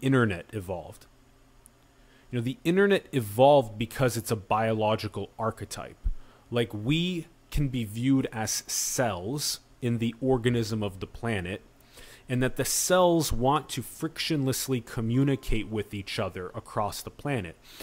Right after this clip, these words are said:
And that's why the internet emerges without a sort of,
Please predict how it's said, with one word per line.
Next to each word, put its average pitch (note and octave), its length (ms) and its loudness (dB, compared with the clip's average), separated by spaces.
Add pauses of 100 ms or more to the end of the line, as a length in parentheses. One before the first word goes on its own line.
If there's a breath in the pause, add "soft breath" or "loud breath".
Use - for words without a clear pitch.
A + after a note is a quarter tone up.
(200 loud breath)
And A#2 100 -2
that's C#3 220 -2
why D3 120 2
the A#2+ 200 -6 (100)
internet D3+ 500 2
emerges A2 640 0
without A#2 540 0 (180)
a G#2 420 2 (520 soft breath)
sort A#2 400 0
of, G#2+ 340 -2